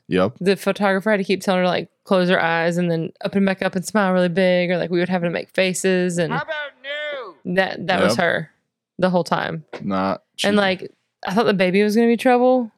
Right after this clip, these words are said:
Speaker 1: No,
Speaker 2: which
Speaker 1: he was, he was fine.
Speaker 2: he was okay. He wanted to either lay down or stand up. He didn't wanna just sit up.
Speaker 1: Fair.
Speaker 2: But he did okay.
Speaker 1: But yeah, I had to bribe her
Speaker 2: But
Speaker 1: with,
Speaker 2: she
Speaker 1: like,
Speaker 2: was just,
Speaker 1: ice cream
Speaker 2: like,
Speaker 1: visits and shit.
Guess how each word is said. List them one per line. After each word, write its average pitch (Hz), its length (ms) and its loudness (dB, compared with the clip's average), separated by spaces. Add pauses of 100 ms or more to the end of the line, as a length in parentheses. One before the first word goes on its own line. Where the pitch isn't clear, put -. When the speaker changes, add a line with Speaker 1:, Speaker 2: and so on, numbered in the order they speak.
Speaker 1:
No, 143 240 4
Speaker 2:
which 147 100 4
Speaker 1:
he 147 60 4
was, 147 180 2
he 143 100 -2
was 143 120 0
fine. 123 320 2
Speaker 2:
he 185 100 2
was 202 140 4
okay. 180 380 0
He 196 120 4
wanted 226 180 4
to 208 60 2
either 202 140 4
lay 196 160 2
down 190 240 0
or 180 80 -2
stand 170 300 0
up. 160 120 0
He 185 80 2
didn't 185 140 -2
wanna 185 140 0
just 165 240 -6
sit - 180 0
up. - 260 -6 (560)
Speaker 1:
Fair. 90 220 0
Speaker 2:
But 180 300 0 (680)
he 202 120 2
did 196 160 2
okay. 160 500 -2 (400)
Speaker 1:
But 87 300 0
yeah, 78 300 -2 (440)
I 90 100 2
had 92 180 2
to 95 60 0
bribe 87 240 2
her - 40 2
Speaker 2:
But 170 80 2
Speaker 1:
with, - 80 0
Speaker 2:
she 214 80 4
Speaker 1:
like, 208 80 4
Speaker 2:
was 202 60 0
just, 185 220 2
Speaker 1:
ice 208 120 4
cream 190 100 2
Speaker 2:
like, 175 80 0
Speaker 1:
visits 90 400 0
and 90 120 -2
shit. 87 340 -2